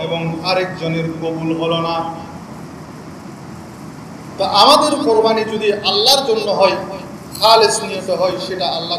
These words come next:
কবুল করবেন। আমাদের কবুল হচ্ছে কি হচ্ছে না, সেটা তো আমরা দেখতেছি না,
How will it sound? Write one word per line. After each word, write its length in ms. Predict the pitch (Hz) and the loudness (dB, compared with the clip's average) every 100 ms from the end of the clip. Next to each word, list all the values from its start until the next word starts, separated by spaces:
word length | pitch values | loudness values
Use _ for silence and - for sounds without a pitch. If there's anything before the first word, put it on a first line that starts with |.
| 170 | -6
কবুল 220 | 165 165 165 | -4 -2 -2
করবেন। 280 | 180 170 - - - - - - - - - | 0 0 0 -4 -10 -12 -14 -14 -14 -14 -6
আমাদের 380 | 156 202 247 254 - | 2 4 6 4 4
কবুল 260 | 214 208 208 | 4 4 2
হচ্ছে 340 | 170 226 - | 0 -2 -2
কি 140 | 151 226 | 0 0
হচ্ছে 320 | 202 214 - | 0 -2 -4
না, 100 | 190 | -6
সেটা 220 | 214 202 | -4 -4
তো 120 | 196 | 0
আমরা 360 | 190 - 175 190 | 0 0 -2 -4
দেখতেছি 460 | 170 170 185 175 | -4 -6 -6 -6
না, 80 | 156 | -6